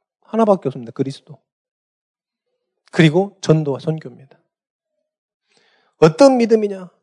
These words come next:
이 믿음이라니까. 하나님께서 모든 문제 해결자 그리스도를 보내셨다.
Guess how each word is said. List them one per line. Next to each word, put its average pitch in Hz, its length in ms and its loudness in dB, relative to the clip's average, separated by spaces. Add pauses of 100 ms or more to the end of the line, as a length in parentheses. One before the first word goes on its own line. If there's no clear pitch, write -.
(140)
이 165 80 -10
믿음이라니까. 208 680 -12 (380)
하나님께서 226 760 6
모든 220 440 8
문제 277 280 8
해결자 196 300 4
그리스도를 285 500 6
보내셨다. 220 500 0